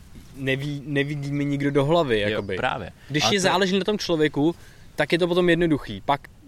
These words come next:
Speaker 1: takhle nebo takhle. Je to složitý, protože prostě když chceš něco vysvětlit nebo takhle, tak, tak musíš být jakoby humble a občas je to
Speaker 2: Aha.
Speaker 1: těžký.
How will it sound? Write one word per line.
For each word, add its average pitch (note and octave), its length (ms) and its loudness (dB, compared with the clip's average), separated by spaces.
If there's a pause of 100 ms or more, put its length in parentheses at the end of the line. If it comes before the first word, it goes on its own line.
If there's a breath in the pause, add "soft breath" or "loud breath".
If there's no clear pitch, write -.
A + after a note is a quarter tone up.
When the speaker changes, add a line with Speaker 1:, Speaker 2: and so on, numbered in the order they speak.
(280 loud breath)
Speaker 1:
takhle C#3 240 2
nebo C3 200 0
takhle. C3 260 2
Je A#2+ 60 2
to C#3+ 100 0
složitý, D3 560 0
protože C3 600 0 (220 loud breath)
prostě A#2 220 -6
když B2+ 140 -2
chceš - 160 -6
něco C3+ 220 -2
vysvětlit C#3+ 520 -2
nebo B2 160 -2
takhle, B2+ 320 -2
tak, D3+ 160 -6 (140)
tak - 200 -8
musíš A#2+ 280 -8
být A#2 220 -2
jakoby A2 280 -4
humble A#2+ 360 -2 (200)
a A2+ 80 -10
občas A2+ 480 -6
je A#2 80 -2
to A2+ 40 -2
Speaker 2:
Aha. A#2 80 -2
Speaker 1:
těžký. G#2+ 360 -4